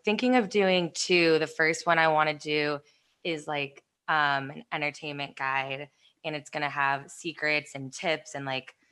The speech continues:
top P R companies, um,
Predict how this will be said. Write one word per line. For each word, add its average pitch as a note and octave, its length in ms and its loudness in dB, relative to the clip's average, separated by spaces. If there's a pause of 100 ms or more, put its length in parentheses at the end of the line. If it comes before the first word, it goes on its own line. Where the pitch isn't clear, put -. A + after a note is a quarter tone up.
(640)
top D#3+ 340 2
P A#3+ 140 -2
R B3 180 6
companies, D#3 1000 -2
um, C#3+ 580 0